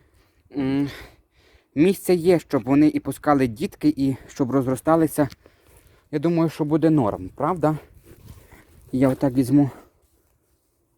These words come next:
Трошки тут земля осипалась. Візьму отак раз, два. Ну, так от, щоб воно більше при купці було. І так кожних два метри.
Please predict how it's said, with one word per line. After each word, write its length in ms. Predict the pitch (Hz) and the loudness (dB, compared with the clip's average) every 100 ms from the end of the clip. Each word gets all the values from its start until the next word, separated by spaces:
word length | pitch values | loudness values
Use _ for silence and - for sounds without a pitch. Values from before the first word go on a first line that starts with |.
| _ _ | _ _
Трошки 320 | - 117 - | -16 -16 -18
тут 160 | - - | -20 -10
земля 240 | 127 123 113 | -6 -6 -8
осипалась. 600 | - - - - - - - - - - - _ _ - | -10 -12 -16 -16 -16 -16 -20 -20 -20 -20 -20 _ _ -4
Візьму 380 | 127 123 147 147 | -2 4 4 2
отак 400 | 131 - 131 - | -2 -4 -4 -4
раз, 520 | 139 135 - - - - _ _ _ _ _ _ _ - | -4 -4 -8 -8 -12 -20 _ _ _ _ _ _ _ -6
два. 360 | 123 123 131 - - _ _ _ _ _ _ _ _ _ _ _ _ _ _ - | -2 0 -2 -6 -18 _ _ _ _ _ _ _ _ _ _ _ _ _ _ -14
Ну, 180 | 104 101 | -12 -12
так 220 | - - | -18 -20
от, 100 | 107 | -20
щоб 160 | - - | -20 -12
воно 140 | 107 - | -12 -10
більше 320 | 71 101 - - | -12 -12 -14 -16
при 120 | - | -16
купці 340 | - 117 - 110 | -12 -12 -12 -10
було. 200 | 110 117 - - - - - - - | -10 -10 -14 -20 -20 -20 -20 -20 -10
І 60 | |
так 180 | - 190 | 0 2
кожних 480 | - 185 160 165 - - - - | 6 4 4 0 -2 -12 -20 -12
два 240 | 120 147 | -2 0
метри. 440 | 165 170 160 143 | 2 2 0 -4